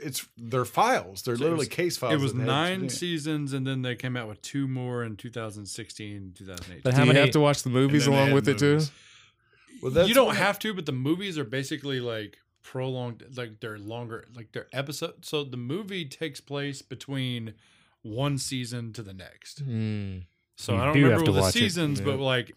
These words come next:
Speaker 2: one season ends where the movie begins. Do you remember that?
Speaker 1: Mm-hmm.
Speaker 2: And they find, like, the ship, and then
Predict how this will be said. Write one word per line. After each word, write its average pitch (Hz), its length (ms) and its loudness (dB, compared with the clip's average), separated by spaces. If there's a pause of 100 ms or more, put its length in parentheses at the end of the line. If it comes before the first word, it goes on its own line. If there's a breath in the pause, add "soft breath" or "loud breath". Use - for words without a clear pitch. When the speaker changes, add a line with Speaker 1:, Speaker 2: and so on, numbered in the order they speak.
Speaker 2:
one 131 380 -2
season 135 440 -2
ends 131 760 -4 (320)
where 123 160 -4
the 110 80 -8
movie 127 340 -4
begins. 104 560 -4
Do 117 80 -10
you 123 60 -6
remember 151 260 -4
that? 175 300 -6 (100)
Speaker 1:
Mm-hmm. 113 240 -6 (680 loud breath)
Speaker 2:
And 131 140 -4
they 123 80 -2
find, 135 280 0
like, 127 180 -6
the 113 80 -12
ship, 175 480 -4
and 127 180 -6
then 113 500 -4